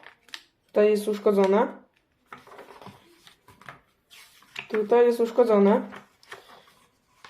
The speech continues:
No, ktoś chyba nie szanował. E, i tym razem wprowadzenie, e, pisze Jason Starr. Skądś kojarzę to nazwisko.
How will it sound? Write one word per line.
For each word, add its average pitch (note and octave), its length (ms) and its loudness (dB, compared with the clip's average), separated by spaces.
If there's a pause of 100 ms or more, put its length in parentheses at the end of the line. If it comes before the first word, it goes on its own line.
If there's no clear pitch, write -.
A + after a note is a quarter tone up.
(280)
No, G#3+ 100 -4
ktoś G3+ 300 -6
chyba G#3 200 2
nie G3+ 120 2
szanował. G3 540 0 (1040)
E, G#3+ 280 4
i B3 160 -4
tym D4+ 140 0
razem C4+ 260 4
wprowadzenie, A#3 800 2 (140)
e, F#3+ 400 4
pisze G3+ 680 0 (160)
Jason G3+ 560 2 (180)
Starr. A3+ 580 2 (840)
Skądś B4+ 760 0
kojarzę B3+ 340 2
to G3+ 100 -6
nazwisko. F#3+ 540 0